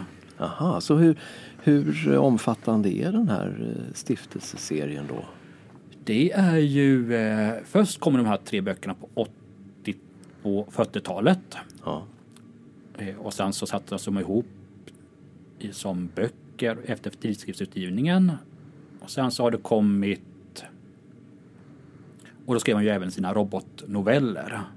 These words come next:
Speaker 1: Mm.
Speaker 2: som väl var kanske hans... När han gjorde sitt största bidrag till science fiction.
Speaker 1: Ja, det har jag kvar då.
Speaker 2: Ja.
Speaker 1: Fan, vad spännande.
Speaker 2: Ja, ja, robotnovellerna är riktigt, riktigt, eh, roliga.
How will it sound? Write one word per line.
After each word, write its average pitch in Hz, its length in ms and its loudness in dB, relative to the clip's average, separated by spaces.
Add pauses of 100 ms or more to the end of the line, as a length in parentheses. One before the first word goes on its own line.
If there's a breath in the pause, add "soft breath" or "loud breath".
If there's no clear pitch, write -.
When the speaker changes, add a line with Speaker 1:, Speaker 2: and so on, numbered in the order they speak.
(140)
Speaker 1:
Mm. 82 200 -6
Speaker 2:
som 196 440 -6 (760)
väl 107 140 -4
var 98 140 -2
kanske 98 280 -6
hans... 95 420 -8 (1000 loud breath)
När 110 60 0
han 110 60 4
gjorde 98 140 0
sitt 101 140 -4
största - 460 0
bidrag 95 360 0
till 98 260 -8
science 95 300 -8
fiction. 107 420 -10 (320)
Speaker 1:
Ja, 101 80 2
det 92 100 0
har 156 120 6
jag 120 120 2
kvar 151 340 -2
då. - 220 -12
Speaker 2:
Ja. 110 120 -2
Speaker 1:
Fan, 107 160 0
vad 85 80 -12
spännande. - 520 -10 (500 loud breath)
Speaker 2:
Ja, - 400 -2
ja, 120 180 2
robotnovellerna 160 720 6
är 113 360 -2
riktigt, 123 580 -2
riktigt, - 680 -8
eh, 92 880 -8
roliga. 101 520 -2